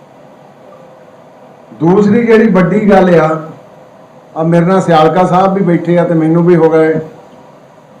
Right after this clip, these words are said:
ਕੋਰਟਾਂ ਦੇ ਵਿੱਚ ਬਤੌਰ ਵਕੀਲ ਪੇਸ਼ ਹੁੰਦੇ ਨੂੰ ਲੰਮਾ ਸਮਾਂ। ਇਹ ਜਿਹੜੀਆਂ ਤਿੰਨ ਐਫ ਆਈ ਆਰ ਸੀਗੀਆਂ,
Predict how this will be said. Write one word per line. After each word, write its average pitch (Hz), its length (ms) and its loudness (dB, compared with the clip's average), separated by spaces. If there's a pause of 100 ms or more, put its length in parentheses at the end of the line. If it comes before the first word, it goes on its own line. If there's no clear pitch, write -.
(240)
ਕੋਰਟਾਂ 160 320 -2
ਦੇ 175 120 0
ਵਿੱਚ 170 200 -2
ਬਤੌਰ 156 420 0
ਵਕੀਲ 151 500 -2
ਪੇਸ਼ 147 240 -4
ਹੁੰਦੇ 143 200 -4
ਨੂੰ 143 140 -4
ਲੰਮਾ 135 260 -4
ਸਮਾਂ। 131 280 -6 (1700)
ਇਹ 208 200 2
ਜਿਹੜੀਆਂ 220 320 2
ਤਿੰਨ 202 360 0
ਐਫ 202 240 0
ਆਈ 202 160 0
ਆਰ 180 200 2
ਸੀਗੀਆਂ, 147 440 -2